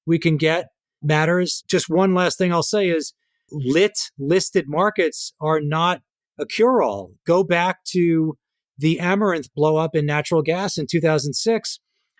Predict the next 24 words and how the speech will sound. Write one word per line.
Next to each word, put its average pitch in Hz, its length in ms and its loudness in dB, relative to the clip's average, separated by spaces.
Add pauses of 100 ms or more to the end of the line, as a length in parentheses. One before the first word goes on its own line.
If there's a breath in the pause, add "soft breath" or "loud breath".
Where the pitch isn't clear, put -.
(100)
Those 160 300 2
were 185 140 2
in 170 440 0 (380)
very 156 380 2
liquid, 190 640 0 (240)
exposed 160 800 0
nat 151 260 -2
gas 233 260 0
futures, 135 500 -6 (460)
but 147 180 0
they 160 140 2
were 175 160 2
huge, - 680 -2 (240)
the 147 100 0
positions, 127 640 -2
right? 151 260 0
So 160 440 0
maybe 156 420 2
in 160 240 -2
hindsight, 160 400 0
we 151 120 -2
just 160 240 -2
learned 170 260 0
that 151 140 0